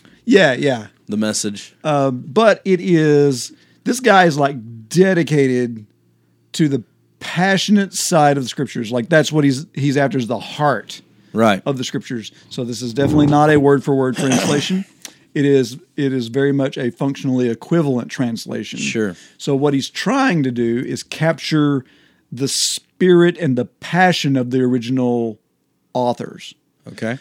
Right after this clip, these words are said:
Speaker 1: So a lot of times you lose that completely if you're just going, "Well, what's this word mean? Let's look it up in the English and let's put it in here."
Speaker 2: Right.
Speaker 1: Versus, "No, how did those words convey the thought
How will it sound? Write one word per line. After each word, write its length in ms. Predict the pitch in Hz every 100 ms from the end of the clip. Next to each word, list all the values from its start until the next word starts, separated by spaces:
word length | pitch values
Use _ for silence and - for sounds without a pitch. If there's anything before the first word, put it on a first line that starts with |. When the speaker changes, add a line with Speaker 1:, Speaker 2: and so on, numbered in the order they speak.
| _
Speaker 1:
So 540 | - 143 139 135 131
a 20 |
lot 200 | 131 139 139
of 80 |
times 480 | 131 143 139 139 120
you 320 | - 139 147
lose 240 | 147 160 131
that 120 | 156
completely 520 | 127 117 185 165 143
if 100 | 127
you're 120 | 135 123
just 440 | 117 156 135 -
going, 600 | 147 135 127 120 120 113 _ _ _
"Well, 200 | - 131
what's 200 | 120 147
this 220 | - 160 143
word 240 | 151 135
mean? 260 | 131 131 131
Let's 180 | 135
look 160 | 143 139
it 80 | 143
up 120 | 139
in 60 | 156
the 80 |
English 340 | 156 135 131 131
and 60 | 131
let's 100 | -
put 180 | 151
it 120 | 139 135
in 120 | 165
here." 340 | 135 117 113
Speaker 2:
Right. 400 | 113 107 101 95 - _ -
Speaker 1:
Versus, 680 | 135 151 139 156 143 127 131
"No, 440 | 170 175 165 165
how 320 | 165 156 220
did 180 | 185 151
those 240 | 165 165
words 400 | 139 147 151 143
convey 460 | - 135 123 139 143
the 160 | 123 113
thought 640 | - - 175 147 135 -